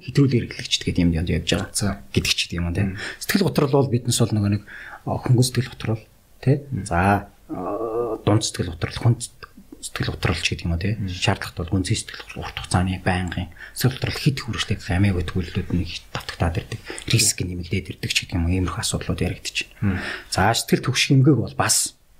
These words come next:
Speaker 1: одоо шин 3 шатар явагдчихын тулд хүмүүс дүнд чи гэдэг юм уу тий. А трама одоо жишээ нь мас орлын хамаарлууд ч байдаг юм уу те эсвэл шисвэрний ч байдаг юм уу дотроо бол бас өөр зүгээр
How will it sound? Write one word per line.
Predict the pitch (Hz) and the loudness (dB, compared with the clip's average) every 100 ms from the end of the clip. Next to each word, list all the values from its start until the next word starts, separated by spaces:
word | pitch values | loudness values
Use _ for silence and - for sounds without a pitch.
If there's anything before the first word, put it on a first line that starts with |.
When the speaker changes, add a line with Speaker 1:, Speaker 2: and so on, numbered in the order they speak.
| - | -8
Speaker 1:
одоо | 87 | -4
шин | 82 - 82 | -2 -2 2
3 | 92 | 2
шатар | 92 - - 82 | 2 0 0 2
явагдчихын | 85 82 - 85 | 2 0 -2 2
тулд | 82 85 | 2 2
хүмүүс | 95 87 87 87 | 0 0 0 -2
дүнд | 92 87 | -2 -2
чи | - 90 | -2 0
гэдэг | 90 | 2
юм | 85 | 4
уу | 85 | 4
тий. | 127 - - 110 - - | 2 0 -6 -4 -4 -2
А | 85 90 92 92 - - - - | 0 4 2 0 -8 -16 -8 0
трама | 143 160 160 127 - | 2 4 4 4 0
одоо | - 123 107 | -6 0 2
жишээ | - - 120 101 - | 4 4 4 2 -4
нь | _ - - - 196 | _ -20 -20 -18 -6
мас | 127 92 69 82 - | -4 -2 0 2 2
орлын | 131 117 | 4 6
хамаарлууд | 110 123 123 107 | 6 4 2 0
ч | - 92 | 0 -2
байдаг | 85 | -2
юм | 90 82 | -2 0
уу | 85 | 0
те | 95 | 0
эсвэл | - 127 | 2 4
шисвэрний | - 113 135 165 | 4 4 6 6
ч | 135 110 | 4 0
байдаг | - | -4
юм | 85 | -6
уу | 82 | -6
дотроо | - 120 101 | 0 2 2
бол | - | 0
бас | - | -2
өөр | 92 85 - | -2 -4 -4
зүгээр | 104 98 107 | 0 2 2